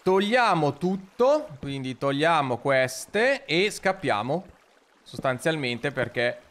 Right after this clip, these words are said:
i mob inizieranno a spawnare subito. Ecco appunto. No, no, no, no, no, no, no. State lì, perfetto. Ok. Ragazzi, dovrebbe già funzionare. Vediamo un attimino. Eccolo, sì, l'ho visto passare.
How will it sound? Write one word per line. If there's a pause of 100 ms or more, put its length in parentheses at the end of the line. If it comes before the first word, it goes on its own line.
i
mob
inizieranno
a
spawnare (120)
subito.
Ecco
appunto. (380)
No,
no,
no,
no,
no,
no,
no.
State
lì,
perfetto. (380)
Ok. (520)
Ragazzi,
dovrebbe
già
funzionare.
Vediamo
un
attimino.
Eccolo,
sì,
l'ho
visto
passare.